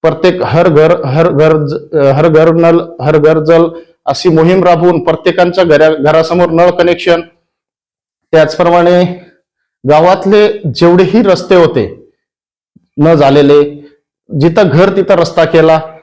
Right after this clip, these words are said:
लोकांना वैयक्तिक शौचालयाचा फायदा दिला, लोकांना घरकुल, प्रत्येकांना जो गरजू आहे त्याला घरकुल. उदाहरणार्थ, जर कोणी एखादा ऊसतोडीला असेल तर त्याचे कागदपत्र रात्र बेरात्र काम करून, रात्रभर ग्रामपंचायत चालवून, त्यांचे कागद, त्यांचे काष्ट काढून त्यांना घरकुलचा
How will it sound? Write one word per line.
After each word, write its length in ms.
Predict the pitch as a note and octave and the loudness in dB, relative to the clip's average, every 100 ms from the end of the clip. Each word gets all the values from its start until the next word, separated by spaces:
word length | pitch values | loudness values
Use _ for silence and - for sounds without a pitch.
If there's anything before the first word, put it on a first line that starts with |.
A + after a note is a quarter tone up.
| _ _ _ _ _ - | _ _ _ _ _ -4
लोकांना 420 | C#3+ D3+ E3+ F3 | -2 0 0 2
वैयक्तिक 320 | E3+ E3 E3+ | 2 2 0
शौचालयाचा 580 | - D#3+ D#3 D#3+ E3 E3+ E3 | 0 0 0 2 2 0 -2
फायदा 240 | D3+ D#3 | 0 0
दिला, 260 | D3+ D3+ D3+ | 0 2 2
लोकांना 760 | D3+ D3 D#3+ E3+ E3+ C#3+ A2+ A2+ | 0 0 -2 -2 -2 -4 -10 -6
घरकुल, 440 | D3 D3 G#3+ A#3+ | -4 -2 0 0
प्रत्येकांना 720 | B3 F3+ F#3 F#3 F#3 F3+ F3+ F3+ F3+ - _ _ - | 0 -4 -2 -2 -2 0 0 -2 -6 -20 _ _ -4
जो 120 | E3 | 0
गरजू 280 | D#3+ F3+ F#3+ | 2 2 2
आहे 140 | G3 | 2
त्याला 240 | F#3 F#3 F3 | 2 2 2
घरकुल. 480 | D3+ D3 D#3+ E3+ E3+ - _ _ | 0 -2 0 0 0 -8 _ _
उदाहरणार्थ, 540 | C#3+ D3+ F3 F3+ F3+ F#3 | -2 0 2 2 2 0
जर 200 | F3 F#3 | 0 0
कोणी 280 | F3+ F3+ F3+ | 0 2 2
एखादा 300 | F3+ F3 F3 | 0 0 2
ऊसतोडीला 560 | E3 E3 F3+ F3+ G3+ | 0 0 0 2 4
असेल 540 | F3+ E3+ D3+ B2 - _ _ _ | 2 0 -2 -2 -8 _ _ _
तर 60 | D#3+ | -4
त्याचे 380 | D#3+ D#3+ E3 F3 | 0 -2 0 -2
कागदपत्र 840 | F3 D#3 D#3+ E3 F#3 F3+ E3 F3+ | 0 0 0 0 0 0 -2 0
रात्र 480 | F3 D3+ D3+ - F3 | 0 0 -2 -2 -2
बेरात्र 500 | D#3 E3 E3 E3 F3 | 2 2 2 0 -2
काम 240 | E3+ E3 | 0 -2
करून, 240 | E3+ E3 D3+ | -2 -2 0
रात्रभर 580 | D3+ - F#3+ E3+ D#3+ | 0 0 -2 0 0
ग्रामपंचायत 560 | E3 E3+ E3+ F3 E3 F3 | 0 0 0 -2 -2 -2
चालवून, 400 | F3 E3 E3+ E3+ | 0 0 2 0
त्यांचे 300 | E3+ E3 E3+ | 0 -2 -2
कागद, 360 | - E3 D#3+ F3 | -2 -2 0 0
त्यांचे 400 | E3+ E3 D#3+ E3+ | 0 0 -2 -4
काष्ट 400 | - D#3 - F#3 | -4 -4 -4 -4
काढून 500 | E3 E3+ G3 D3+ - | 0 2 2 0 -6
त्यांना 480 | - _ D#3 D#3 | -20 _ -4 -2
घरकुलचा 460 | D#3+ C#3+ C#3 E3 F3+ | 0 -2 -2 -2 -2